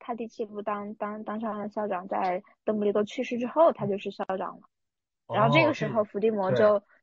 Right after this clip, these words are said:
Speaker 1: 基本上就属于正大光明的，就控制了整个霍格沃兹了。
Speaker 2: 哦，对，没错，没错，没错，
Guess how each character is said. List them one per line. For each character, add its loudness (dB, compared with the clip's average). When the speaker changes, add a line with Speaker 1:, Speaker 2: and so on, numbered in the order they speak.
Speaker 1:
基 -4
本 -6
上 -6
就 -4
属 -8
于 -4
正 -4
大 -2
光 -2
明 -10
的， -2
就 -6
控 -6
制 -2
了 -2
整 -8
个 -6
霍 -2
格 -4
沃 0
兹 -8
了。 -6
Speaker 2:
哦， -8
对， -4
没 -8
错， -4
没 -10
错， -14
没 -14
错， -14